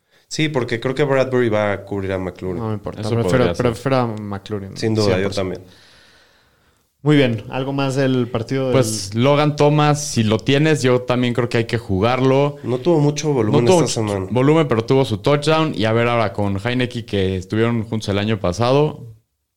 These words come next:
Speaker 3: puede ser que el cambio de
Speaker 1: Sí,
Speaker 3: quarterback
Speaker 1: con,
Speaker 3: lo
Speaker 1: con
Speaker 3: ayude.
Speaker 1: Heinicke le, le, le,
Speaker 3: Ajá.
Speaker 1: le fue un poco mejor.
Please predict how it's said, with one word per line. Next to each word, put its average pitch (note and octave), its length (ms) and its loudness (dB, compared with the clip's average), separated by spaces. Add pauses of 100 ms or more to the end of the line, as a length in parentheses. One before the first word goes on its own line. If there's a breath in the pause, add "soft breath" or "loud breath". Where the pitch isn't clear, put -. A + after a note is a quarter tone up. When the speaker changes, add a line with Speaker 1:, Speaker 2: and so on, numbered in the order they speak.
Speaker 3:
puede G#2+ 160 0
ser G#2+ 180 0
que A2 100 -2
el G#2 40 -2
cambio A2 220 0
de F#2+ 60 0
Speaker 1:
Sí, - 40 2
Speaker 3:
quarterback A#2 380 4
Speaker 1:
con, - 60 -2
Speaker 3:
lo - 60 2
Speaker 1:
con - 40 2
Speaker 3:
ayude. G#2+ 220 6
Speaker 1:
Heinicke D#3 240 2
le, A#2 160 2 (200)
le, G#2+ 220 -2
le, - 60 -2
Speaker 3:
Ajá. G2+ 220 2
Speaker 1:
le G2+ 120 -6
fue - 160 -6
un A2 100 -2
poco A2+ 200 -8
mejor. F#2+ 360 -12